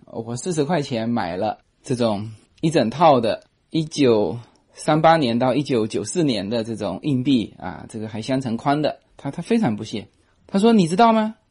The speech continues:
他说：“我曾经在一个老头家里淘到过三本，里面是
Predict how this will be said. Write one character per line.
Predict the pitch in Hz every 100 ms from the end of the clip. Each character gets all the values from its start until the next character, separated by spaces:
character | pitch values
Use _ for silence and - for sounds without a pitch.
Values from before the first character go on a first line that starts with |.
| -
他 | 226
说 | 240
：“我 | 185 147
曾 | - 160 190
经 | 226 226
在 | 226 196
一 | 170
个 | 185 170
老 | 139 113
头 | 120 127
家 | 147 175
里 | 165 110 - -
淘 | - 123 147
到 | 175 208 135
过 | 131 139 95 - _ _
三 | - - 240 240 254
本， | - 165 90 - _ _
里 | 151 151 147
面 | 202 190 117 -
是 | -